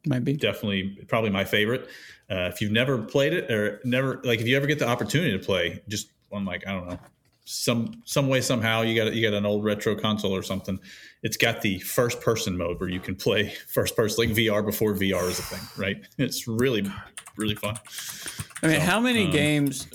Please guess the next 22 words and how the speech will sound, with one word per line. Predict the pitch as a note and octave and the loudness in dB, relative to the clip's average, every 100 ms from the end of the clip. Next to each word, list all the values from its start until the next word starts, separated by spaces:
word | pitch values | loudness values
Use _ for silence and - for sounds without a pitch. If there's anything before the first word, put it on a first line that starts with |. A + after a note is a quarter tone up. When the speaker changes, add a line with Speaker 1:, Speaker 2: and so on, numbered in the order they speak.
| - | -4
Speaker 1:
uh, | C#3 | -2
Speaker 2:
that's | G2 | 0
good. | - F2+ | 0 2
Speaker 1:
we | C#3+ | 2
have | E3+ D3+ | 2 4
World | D3 D#3 | 4 4
of | C3+ | 4
Warcraft | B2 B2+ B2+ A2 - | 4 2 2 0 2
on | G2+ F2 | -2 -2
here. | - - - _ _ _ _ - | -6 -8 -12 _ _ _ _ -4
How | D#3 E3+ | 0 2
many | G#3 G3+ D3+ | 4 4 2
Speaker 2:
Yep. | |
Speaker 1:
games | A#2 A2 A2 A2 A2 A2 | 2 4 4 4 2 0
are | - A2+ | 0 2
we | A2+ | 2
gonna | A2+ A2 | 2 0
see | A2+ B2 A#2 | 0 0 0
on | G#2+ | 0
these | G2 F#2+ | -2 -4
lists | A2 G#2 A2 | -2 -2 -2
that | - F2+ F#2 | -6 -6 -6